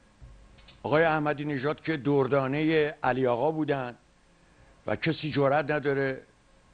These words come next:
به ایشون اساءه ادب بکنه، هرچند که حتی احمدی نژاد هم نتوانست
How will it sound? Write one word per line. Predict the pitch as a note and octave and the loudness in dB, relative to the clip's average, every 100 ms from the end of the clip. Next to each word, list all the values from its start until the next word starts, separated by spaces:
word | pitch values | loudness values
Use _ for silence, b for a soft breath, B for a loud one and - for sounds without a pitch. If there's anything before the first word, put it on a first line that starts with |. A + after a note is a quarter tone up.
| _ _ - _ - | _ _ -20 _ -6
به | |
ایشون | A#2+ A2+ G#2 - C#3 C#3+ - | -4 -4 -4 -2 0 -2 -2
اساءه | A#2+ - A2+ A#2+ C#3 | -4 -2 0 2 2
ادب | G#2+ G#2 C3 A2 | 0 0 -2 -2
بکنه، | C3+ C#3 C#3+ | -6 -4 -2
هرچند | C3+ D3 C#3+ C3+ | -2 -2 -6 -6
که | C#3 C3+ C3 - b b b b b b b - - | -2 -2 -4 -14 b b b b b b b -20 -20
حتی | - C3+ F3+ - G3+ | -4 0 0 0 -2
احمدی | F#3 E3 C#3+ D3+ C#3 | 0 0 0 0 0
نژاد | D3 D3+ C#3 F#3+ | -2 0 0 0
هم | F3 E3 | -2 -2
نتوانست | E3+ E3 D3+ C#3 C3 B2 - - | -2 -2 -2 -2 -4 -6 -8 -16